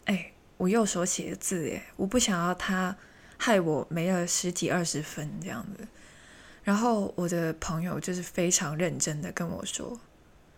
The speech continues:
左手戴这个东西，是把不好的东西吸进来，戴右手才可以把脏东西清除掉。那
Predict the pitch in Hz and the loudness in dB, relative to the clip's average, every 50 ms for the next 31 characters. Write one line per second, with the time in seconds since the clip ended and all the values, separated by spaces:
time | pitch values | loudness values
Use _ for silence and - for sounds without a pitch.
0 | - - - - - - - - - - - - - - - - - - - - | -20 -20 -20 -20 -20 -20 -20 -20 -20 -20 -20 -20 -20 -20 -20 -20 -20 -20 -20 -20
1 | - - - - - 214 196 190 214 226 - - 220 175 165 170 - 226 214 196 | -20 -16 -8 2 4 6 6 6 6 6 6 6 4 4 2 2 2 4 6 6
2 | 185 - 196 180 165 160 - 175 165 170 170 170 - - 185 165 165 190 - - | 6 6 4 4 4 2 0 0 0 -2 -2 0 -2 -2 -2 -4 -6 -8 -12 -14
3 | - - - - - - - - - 254 - - 156 156 - - 226 202 - - | -20 -20 -20 -20 -14 -6 -2 0 0 2 0 0 -2 -4 0 2 2 2 4 2
4 | - 127 135 147 151 - 175 170 170 - - 180 165 - - - 180 170 170 165 | 0 0 -2 -2 -2 0 0 0 0 0 0 0 0 0 0 0 0 0 0 0
5 | - 196 170 151 147 - - - - 226 - - - - - - - - - - | 0 0 0 0 -4 -6 -6 -8 -8 -10 -12 -18 -20 -20 -20 -20 -20 -20 -20 -20
6 | - - - - - - - - - - 277 247 226 208 208 233 220 196 180 - | -20 -20 -20 -20 -20 -20 -20 0 4 6 6 8 6 6 6 6 6 6 6 6
7 | - - - - - - - - - - - - 202 196 - - 196 190 190 190 | 4 4 2 -2 -6 -10 -16 -14 -8 -4 0 0 0 0 2 2 2 4 4 2
8 | 185 - - - - - - - - - - - - 190 170 170 170 170 - 170 | 2 0 -2 -2 -2 -6 -12 -18 -20 -20 -8 -2 -2 0 0 0 -2 -2 -4 -4
9 | 165 165 165 - - 170 156 160 165 - - - - 190 185 170 170 185 - - | -2 -2 -2 -2 -2 -2 -4 -6 -2 2 2 2 2 2 -2 -4 -2 0 0 0
10 | - - - - - - - - - - - - - - - - - - - - | 0 0 -2 -2 -6 -8 -2 0 0 0 0 -4 -10 -16 -20 -20 -20 -20 -20 -20
11 | - - - - - - - - - - - - - - 226 247 247 240 226 214 | -20 -20 -20 -20 -20 -20 -20 -20 -20 -20 -20 -10 -2 0 2 2 4 4 4 4
12 | 208 202 202 208 | 2 0 0 -2